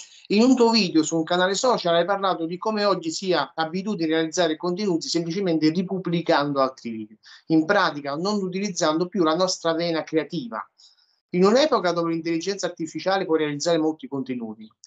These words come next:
cosa comporta la riduzione dell'uso creativo della nostra intelligenza?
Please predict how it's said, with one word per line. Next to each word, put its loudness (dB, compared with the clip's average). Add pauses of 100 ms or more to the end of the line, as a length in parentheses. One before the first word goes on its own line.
(140)
cosa 2
comporta 2
la 0
riduzione 0
dell'uso 0
creativo 2
della 4
nostra 0
intelligenza? -8